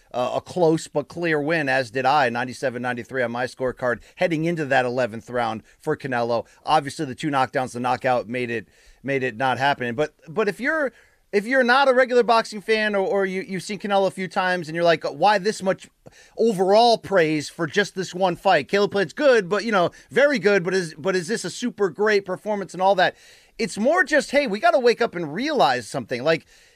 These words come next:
if you didn't watch the resume review, if you weren't following Canelo's journey from when he first arrived on the scene as a main eventer, th-, he wasn't this guy. There wasn't the same sort of,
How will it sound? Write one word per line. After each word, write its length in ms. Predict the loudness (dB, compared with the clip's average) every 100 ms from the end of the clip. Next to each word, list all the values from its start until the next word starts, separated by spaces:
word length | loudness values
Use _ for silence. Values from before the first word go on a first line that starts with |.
| _
if 100 | -4
you 100 | 0
didn't 180 | 2 4
watch 260 | 4 2 0
the 100 | 2
resume 380 | 2 2 0
review, 400 | 0 0 0 -2
if 100 | -2
you 80 | -2
weren't 200 | -2 -2
following 480 | -2 2 4 4 0
Canelo's 480 | -2 0 2 0 -2
journey 340 | -2 0 -2
from 180 | -4 -4
when 80 | -4
he 60 |
first 400 | -6 -4 -4 -4
arrived 400 | -4 0 2 2
on 160 | 0 -2
the 80 | -4
scene 340 | -8 -6 -2
as 140 | -2 -2
a 60 |
main 180 | -4 -2
eventer, 500 | -2 -2 -4 -4 -6 -8 _ _ _ _ _ _ _ -20
th-, 240 | -20 -20 -16
he 160 | -10
wasn't 480 | -8 -2 -2 -2 -6
this 220 | -4 -6
guy. 440 | -4 -2 0 0 0
There 160 | -2
wasn't 440 | -2 0 0 -2 -10
the 60 |
same 360 | -10 -6 -4 -4
sort 300 | -4 0 2
of, 180 | 2